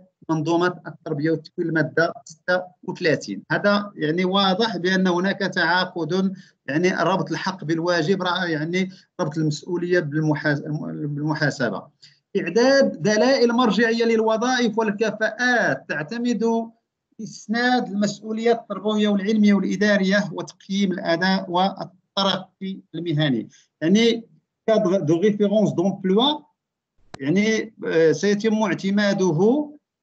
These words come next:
لإسناد المسؤوليات. يعني لن تسند المسؤوليات بشكل،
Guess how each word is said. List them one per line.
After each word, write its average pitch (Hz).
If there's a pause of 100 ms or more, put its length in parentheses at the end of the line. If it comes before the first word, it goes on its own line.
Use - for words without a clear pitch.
(140)
لإسناد 208
المسؤوليات. 156
يعني 170
لن 254
تسند 233
المسؤوليات 190
بشكل، 185